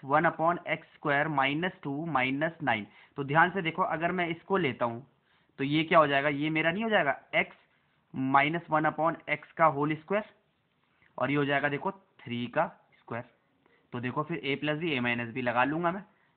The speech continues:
इसको आप solve करोगे तो यही आएगा ना, x minus one upon x का whole square करोगे तो यही आएगा, करके देखना आप, ये आ जाएगा,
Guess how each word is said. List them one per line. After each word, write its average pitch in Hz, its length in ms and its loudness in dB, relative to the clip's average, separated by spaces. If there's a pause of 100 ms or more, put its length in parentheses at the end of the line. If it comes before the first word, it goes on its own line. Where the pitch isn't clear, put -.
(100)
इसको 131 240 -2
आप 160 240 6
solve 156 200 4
करोगे 156 300 -2
तो 160 60 -4
यही 147 200 0
आएगा 127 220 2
ना, 170 160 -4 (460)
x 160 220 0
minus 147 300 0
one 147 120 0
upon 143 240 0
x 143 160 -4
का 165 120 -2
whole 135 220 0
square 147 300 -2
करोगे 127 260 -2
तो 170 100 -8
यही 131 220 -2
आएगा, 104 280 -6 (220)
करके 147 280 0
देखना 135 360 0
आप, - 160 -6 (200)
ये 120 120 -6
आ 123 120 6
जाएगा, 101 300 -6